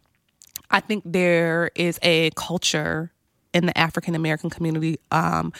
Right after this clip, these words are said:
you know, that really guides how we do business. Um, I think that there is implicit bias on the other end of, um,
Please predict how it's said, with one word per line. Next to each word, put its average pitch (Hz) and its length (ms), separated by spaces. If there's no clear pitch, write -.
you 208 100
know, 175 140
that 165 220
really 160 180
guides 160 880
how 165 240
we 180 200
do 175 160
business. 156 680
Um, 156 640
I 160 120
think 180 320
that 156 640
there 165 160
is 175 180
implicit 165 460
bias 160 520
on 151 140
the 143 240
other 170 300
end 170 360
of, 151 580
um, - 460